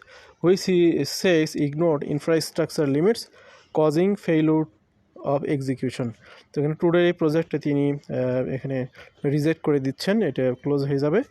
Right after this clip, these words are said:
এরপরে বর্তমান কনজারভেটিভ পার্টির যে, আহ, পিয়েরি পলিভেরি, তার একটি বিষয়, আহ, he opposes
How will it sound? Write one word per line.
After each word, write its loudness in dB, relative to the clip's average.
এরপরে 2
বর্তমান 0
কনজারভেটিভ 2
পার্টির -2
যে, 0
আহ, -4
পিয়েরি 0
পলিভেরি, 0
তার 2
একটি -2
বিষয়, 0
আহ, -4
he 0
opposes 2